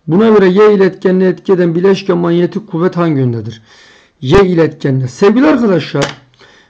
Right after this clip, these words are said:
bu paralel tellerden geçen akım aynı yönde ise birbirini çekiyor. X, Y'yi çekecek. İşte bu X'in uyguladığı kuvvet. Zıt yönde akım geçiyorsa itecek. Bu da arkadaşlar Z'nin uyguladığı kuvvet. E demek ki kardeşim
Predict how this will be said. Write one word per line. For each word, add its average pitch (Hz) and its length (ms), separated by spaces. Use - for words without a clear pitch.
bu 311 380
paralel 233 580
tellerden 180 560
geçen 196 320
akım 196 340
aynı 220 240
yönde 180 240
ise 170 260
birbirini 208 380
çekiyor. 170 400
X, - 320
Y'yi 214 380
çekecek. 156 640
İşte 214 280
bu 247 100
X'in 220 280
uyguladığı 170 540
kuvvet. 147 320
Zıt 247 320
yönde 233 220
akım 220 260
geçiyorsa 202 460
itecek. 185 560
Bu 226 120
da 240 60
arkadaşlar 185 540
Z'nin 180 340
uyguladığı 180 600
kuvvet. 156 380
E 226 100
demek 254 280
ki 202 100
kardeşim 175 560